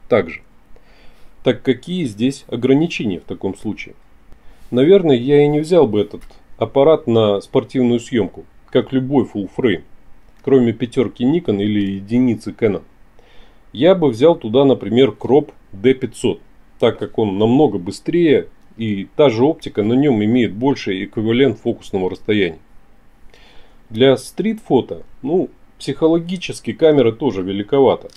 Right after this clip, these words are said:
Сама камера, кстати, не очень-то заметна в руках. Но оптика уже взрослая, и народ шарахается, привлекает внимание размерами. Но это и все. Пейзажи,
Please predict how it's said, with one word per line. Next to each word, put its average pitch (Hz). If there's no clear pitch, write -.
Сама 185
камера, 165
кстати, -
не 175
очень-то 113
заметна 104
в 92
руках. 107
Но 147
оптика 151
уже 131
взрослая, 180
и 160
народ 143
шарахается, 117
привлекает 151
внимание 107
размерами. 92
Но 139
это 226
и 233
все. -
Пейзажи, 175